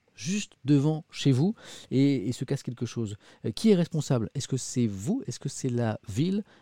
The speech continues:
Eh bien, Nord Éclair se pose la question. J'ai pas lu le dossier, donc j'ai pas la réponse. Vous irez chercher si vous êtes concerné, si vous avez de la <laughs> neige sur votre trottoir. On continue.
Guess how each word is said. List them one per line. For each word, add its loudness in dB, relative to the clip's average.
Eh -12
bien, -6
Nord -4
Éclair -12
se -12
pose -6
la -8
question. -12
J'ai -10
pas 0
lu 2
le -2
dossier, 0
donc -4
j'ai -4
pas -8
la -6
réponse. -16
Vous -12
irez -10
chercher -8
si -8
vous -8
êtes -6
concerné, -4
si -8
vous 0
avez 4
de 0
la 0
<laughs> -12
neige -6
sur 4
votre 0
trottoir. 2
On 8
continue. 4